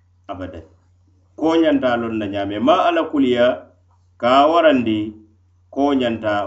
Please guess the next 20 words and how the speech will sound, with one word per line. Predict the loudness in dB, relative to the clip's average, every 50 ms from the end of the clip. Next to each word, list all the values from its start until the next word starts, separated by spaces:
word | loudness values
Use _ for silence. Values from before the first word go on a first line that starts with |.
| -6
warandi | -6 -6 -4 -4 -6 -6 -8
le | -8 -8 -8
ñaame. | -10 -10 -12 -12 -16 -20 -20 _ _ _ _ _ _ _ _ _ _ _ _ _ _ _
وفي | -8 -6 -4 -4 -6
صحيح | -6 -6 -8 -10 -8 -4 -4 -4 -4 -6 -8 -14 -14 -6 -4
عن | -4 -4 -4
ابن | -4 -4 -4 -4
مسعود | -4 -6 -8 -10 -10 -8 -6 -4 -4 -4 -4 -4 -4 -6 -2
قال، | 2 4 6 6 6 4 2 -2 -6 -14 -20 _ _ _ _ _ _ _ _ _ _ _ -10
"جاء | -4 -2 0 0 2 2 2 2
حبر | 0 -2 -4 -4 -2 -2 -2 -4 -2 0 0
من | 0 -2 -2 -4
الأحبار | -4 -6 -6 -10 -14 -16 -14 -10 -4 -2 0 0 0 -2 -4 -8 -8 -12 -16 _ _ _ _ _ _ _ _ _ _ _ _ _ -6 -4
إلى | -2 0 2 2 2 2
رسول | 0 0 -4 -6 -8 -8 -6 -6
الله | -6 -6 -4 -4 -6 -6
صلى | -8 -10 -12 -12 -12 -12 -12 -12
الله | -10 -10 -10 -10 -10 -10 -10 -10
عليه | -12 -12
وسلم، | -14 -16 -16 -14 -12 -12 -12 -12 -14